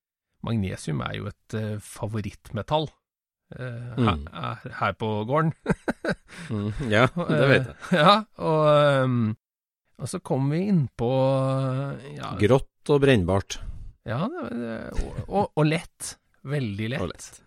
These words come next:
Speaker 2: ikke minst, ja. Mm.
Speaker 1: Ehm, og da kom vi jo inn på det her at han hadde muligheter for å få analysert, eh,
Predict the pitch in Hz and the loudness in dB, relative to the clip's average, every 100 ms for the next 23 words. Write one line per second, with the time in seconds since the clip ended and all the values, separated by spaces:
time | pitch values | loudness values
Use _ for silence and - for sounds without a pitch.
0 | - 92 90 85 82 - - 85 - _ | -10 -6 -4 -4 -6 -12 -10 -10 -12 _
1 | - 160 160 156 160 165 - _ _ _ | -2 0 2 2 0 -2 -8 _ _ _
2 | _ 226 233 269 247 220 240 208 254 277 | _ 2 2 4 2 2 4 4 4 4
3 | 226 196 180 214 180 170 156 156 165 165 | 4 4 2 0 0 2 2 0 0 0
4 | 151 117 113 - 151 147 - 143 - 147 | 0 -2 -6 -6 -8 -8 -6 -8 -8 -8
5 | 135 139 139 135 135 139 131 123 - _ | -6 -6 -6 -6 -6 -8 -10 -12 -18 _
6 | 131 123 131 139 - - - 127 165 - | -6 -4 -2 -4 -6 -8 -6 -6 -6 -8
7 | _ - 196 196 190 185 170 175 165 | _ -10 -2 0 0 -2 -2 -2 -2